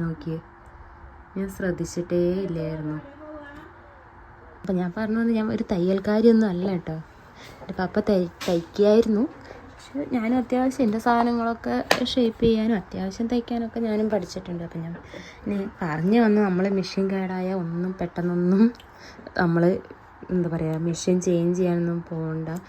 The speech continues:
ചിലപ്പോൾ ചെറിയ എന്തെങ്കിലും കാരണം കൊണ്ടായിരിക്കും കേട്ടോ. ഇതല്ല, ഈ സൂചി കണ്ടാൽ തന്നെ അറിയാം. ഈ ഒരു സൂചിയും ഈ ഒരു ബോബിനും ഇതായിരുന്നു പ്രശ്നം. പിന്നെ ഇതാ, ഇതിൻ്റെ ഇവിടെ ഒരു സ്ക്രൂ കണ്ടില്ലേ? ഈ സ്ക്രൂ കണ്ടില്ലേ?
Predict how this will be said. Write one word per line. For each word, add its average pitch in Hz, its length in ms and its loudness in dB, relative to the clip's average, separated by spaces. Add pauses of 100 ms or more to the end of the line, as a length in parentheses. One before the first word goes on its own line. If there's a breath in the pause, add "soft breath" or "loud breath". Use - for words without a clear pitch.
(240 loud breath)
ചിലപ്പോൾ 190 280 -4
ചെറിയ 226 580 6 (260)
എന്തെങ്കിലും 190 440 0 (160)
കാരണം 175 380 0
കൊണ്ടായിരിക്കും 165 580 -2
കേട്ടോ. 156 160 -4 (580 loud breath)
ഇതല്ല, 202 240 2 (120)
ഈ 233 140 10 (120)
സൂചി 202 420 4 (100)
കണ്ടാൽ 196 440 0
തന്നെ 214 300 0
അറിയാം. 151 220 -4 (120)
ഈ 175 40 4 (100)
ഒരു 202 80 -2 (100)
സൂചിയും 180 600 2 (640 loud breath)
ഈ - 20 6 (120)
ഒരു 196 160 6 (340)
ബോബിനും 170 560 6 (340)
ഇതായിരുന്നു 170 520 2 (160)
പ്രശ്നം. 160 400 -2 (220)
പിന്നെ 220 220 4
ഇതാ, 202 120 4 (540 loud breath)
ഇതിൻ്റെ 220 260 6 (120)
ഇവിടെ 208 200 4
ഒരു 196 100 4 (220)
സ്ക്രൂ - 320 -4 (160)
കണ്ടില്ലേ? 151 400 -2 (800)
ഈ 214 100 -10
സ്ക്രൂ 202 240 -4
കണ്ടില്ലേ? 156 320 -4